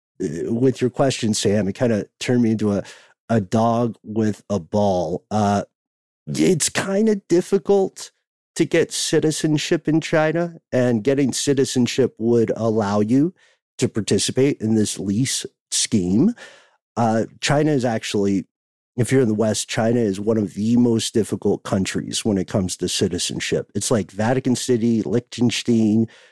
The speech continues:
Bhutan, Qatar, Saudi Arabia, Switzerland, China, and, you know, all the hits like North Korea or Iran. Uh, it,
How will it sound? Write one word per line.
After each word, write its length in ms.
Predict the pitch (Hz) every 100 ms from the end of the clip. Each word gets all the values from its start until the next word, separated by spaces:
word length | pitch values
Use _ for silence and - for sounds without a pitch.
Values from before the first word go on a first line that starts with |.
| _ _ _
Bhutan, 720 | 104 - 120 113 107 113 110
Qatar, 560 | - - 104 107 107 107 _ _ _ _ _ _ _
Saudi 340 | - 131 135
Arabia, 640 | 123 117 117 117 110 110 107
Switzerland, 800 | - 117 110 113 107 104 104 90 _ -
China, 540 | - 113 104 95 95 - _ -
and, 240 | 110 95 -
you 120 | 151
know, 160 | 85 80 _ _ _ _
all 160 | 131 135
the 100 | 98
hits 280 | 107 78 104
like 200 | 85 -
North 240 | 107 85
Korea 360 | - 90 78 76 _ -
or 160 | 95
Iran. 380 | 90 90 80 73 - _ _ - -
Uh, 300 | 95 92 80 -
it, 260 | - 107